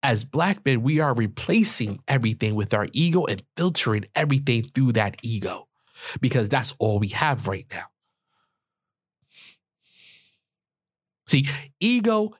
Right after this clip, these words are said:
is different than confidence. See, confidence is, is,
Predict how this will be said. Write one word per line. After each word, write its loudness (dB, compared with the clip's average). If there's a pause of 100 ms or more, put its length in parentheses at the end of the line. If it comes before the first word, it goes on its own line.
is 2
different 0
than 0
confidence. -2 (680)
See, 4 (260)
confidence 0 (200)
is, 2 (260)
is, 0